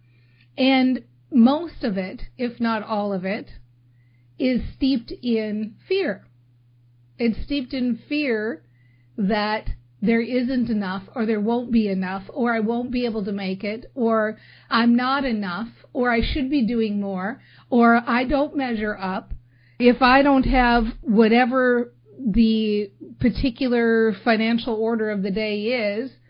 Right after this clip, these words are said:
whether it be a four oh one K or whether it be a savings account or whether it be, um, debt-free or whatever the badge of honor is, if I don't have that, then somehow I don't measure up.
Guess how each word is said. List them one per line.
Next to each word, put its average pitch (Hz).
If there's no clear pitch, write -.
whether 226
it 226
be 220
a 202
four 233
oh 214
one 190
K 269
or 208
whether 190
it 180
be 180
a 185
savings 262
account 240
or 196
whether 196
it 202
be, 196
um, 196
debt-free 233
or 208
whatever 233
the 240
badge 226
of 220
honor 254
is, 196
if 220
I 233
don't 262
have 269
that, 202
then 240
somehow 240
I 226
don't 220
measure 214
up. 254